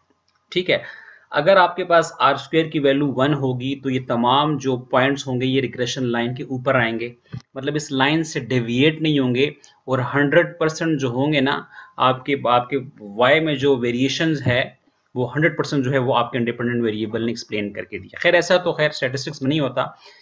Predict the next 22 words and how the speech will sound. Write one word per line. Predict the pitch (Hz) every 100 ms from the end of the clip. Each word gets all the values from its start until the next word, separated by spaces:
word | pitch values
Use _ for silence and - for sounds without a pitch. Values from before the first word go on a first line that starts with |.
| _
इसीलिए | 151 151 170
इसको | 156 -
हम | 151
mathematical | 143 127 135 131 135 156
model | 143 135 135
में | 135 127
भी | 117
कहते | 127 120 127
हैं, | 123
इसको | -
हम | 127 123
डि-, | 107 - - 127
इसको | 127 139
हम | 135 135 147 - - -
deterministic | 117 123 123 131 - 143
model | 135 131
भी | 131 135
कहते | 135 131
हैं |
और | 143
इसको | 123 139
हम | 143